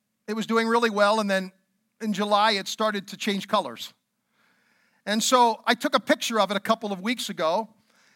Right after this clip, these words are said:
and I took it back to where I bought it, and I talked to the guy there, and, and I showed him the picture, and he looked at it, and he goes, "Well, I'll tell you what," he said,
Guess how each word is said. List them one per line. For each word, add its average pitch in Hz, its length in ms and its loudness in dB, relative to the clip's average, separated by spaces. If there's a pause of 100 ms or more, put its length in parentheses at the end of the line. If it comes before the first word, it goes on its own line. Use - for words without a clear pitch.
(120)
and 208 100 0
I 226 60 2
took 302 160 0
it 247 120 -2
back 254 260 0
to 226 80 -4
where 226 120 0
I 220 80 4
bought 208 200 0
it, 233 60 -2
and 226 60 -4
I 214 80 0
talked 240 280 -4
to 233 60 -4
the 208 100 -6
guy 208 240 2
there, 208 380 0 (320)
and, 208 140 -4
and 247 140 0
I 233 60 2
showed 277 280 2
him 277 80 -2
the 240 80 -2
picture, 220 380 -4
and 220 80 -2
he 208 40 0
looked 247 280 2
at 202 160 0
it, - 0 -
and 208 100 -8
he 208 60 -4
goes, 202 140 -6
"Well, 196 80 -4
I'll 208 40 -4
tell 240 160 -4
you 247 100 -4
what," 220 140 -2
he 196 60 -6
said, 180 240 -8